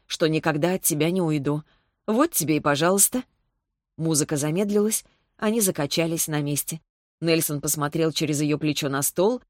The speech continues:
за которым Бейли держал Агнес, и малышка тянула его за ухо. "Она такая красивая", — сказал он, и Ноэль как будто простила его. Они кружили по комнате, музыка играла тихо, проникновенно,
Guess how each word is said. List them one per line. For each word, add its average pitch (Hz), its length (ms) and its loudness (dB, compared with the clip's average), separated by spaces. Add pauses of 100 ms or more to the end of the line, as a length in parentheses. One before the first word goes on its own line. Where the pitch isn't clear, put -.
(180)
за 151 120 0
которым 165 460 2
Бейли 190 360 4
держал 160 500 0
Агнес, 160 560 0 (480)
и 214 100 0
малышка 190 460 2
тянула 180 320 0
его 170 220 4
за 156 200 4
ухо. 147 380 -2 (580)
"Она 160 400 2
такая 156 340 2
красивая", — 165 680 2
сказал 151 380 0
он, 151 180 2 (400)
и 185 140 2
Ноэль 170 320 2
как 143 220 -4
будто 160 260 -2
простила 165 460 -2
его. 139 340 -2 (580)
Они 165 220 0
кружили 151 340 0
по 143 140 0
комнате, 175 520 -2 (280)
музыка 196 440 2
играла 170 360 2
тихо, - 360 -2
проникновенно, 151 840 0